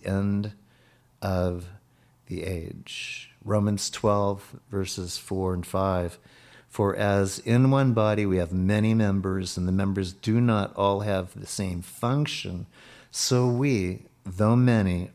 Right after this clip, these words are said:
are one body in Christ and individually members one of another." And so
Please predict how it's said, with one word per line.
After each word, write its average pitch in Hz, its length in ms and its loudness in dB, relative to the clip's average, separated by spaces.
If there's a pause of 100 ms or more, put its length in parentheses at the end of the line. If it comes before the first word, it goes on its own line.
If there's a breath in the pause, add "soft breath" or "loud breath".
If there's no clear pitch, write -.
are 87 100 -4
one 95 300 2
body 98 300 2
in 98 100 -2
Christ 87 440 -4
and 85 160 -8
individually 95 720 -2 (360 soft breath)
members 95 720 0
one 87 580 -4 (720 soft breath)
of 90 160 -8
another." 90 600 -2 (920 loud breath)
And 98 160 -4
so 95 600 2